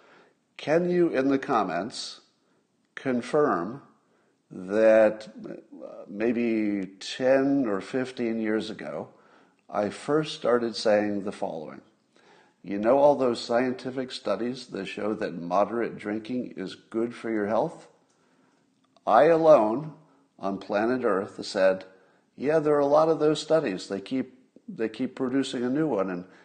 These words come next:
and each time, each time it seems to show that moderate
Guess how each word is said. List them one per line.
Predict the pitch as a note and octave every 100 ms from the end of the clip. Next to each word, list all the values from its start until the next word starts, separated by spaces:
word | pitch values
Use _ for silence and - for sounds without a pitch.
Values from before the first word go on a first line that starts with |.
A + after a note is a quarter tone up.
| _ -
and | E2+ F#2
each | A#2 -
time, | D#3+ E3+ D#3+ D3 - _ _ _ _ _ _ -
each | A#2 -
time | D#3 D#3+ D3
it |
seems | C3 C#3 C#3 -
to | B2
show | - C#3+
that | B2+ D2+
moderate | F2+ F2+ G2+ A#2